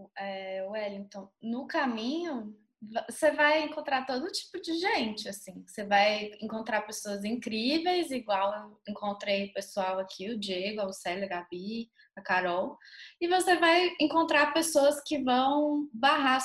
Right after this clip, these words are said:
querer barrar a sua solução, né? Que a gente até pediu isso no modelo do desafio.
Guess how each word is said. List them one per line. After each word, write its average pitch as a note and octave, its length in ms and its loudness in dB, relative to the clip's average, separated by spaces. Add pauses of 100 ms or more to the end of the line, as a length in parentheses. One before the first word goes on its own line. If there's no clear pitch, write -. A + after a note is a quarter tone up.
(140)
querer C#4+ 200 6
barrar C4 260 2
a C4 40 2
sua C#4 160 -2
solução, C#4 640 0
né? A3+ 240 -2
Que A#3 80 -6
a A3 40 -2
gente G#3+ 200 -6
até A#3 240 0 (200)
pediu B3 360 0
isso A#3 300 -4
no A3+ 100 -2
modelo A3 380 -2
do A3 100 -6
desafio. G#3+ 680 -4